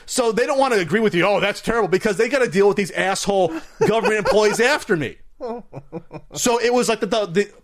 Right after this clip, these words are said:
perfect way to end a, uh, to me, not, not a shitty in its entirety, but overall bad two thousand eighteen in terms of, of, of experiences.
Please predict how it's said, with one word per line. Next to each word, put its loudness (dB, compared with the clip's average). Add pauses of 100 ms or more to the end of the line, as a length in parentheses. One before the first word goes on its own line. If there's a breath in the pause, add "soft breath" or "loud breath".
perfect -2
way 2
to -4
end 0
a, 0
uh, -2 (160)
to 0
me, 0
not, -4
not -2
a -6
shitty -4 (440 soft breath)
in 2
its 0
entirety, -2
but 0
overall 4 (200 soft breath)
bad 0
two -2
thousand 0
eighteen -2
in -2
terms -2
of, 2
of, -4
of -4
experiences. -4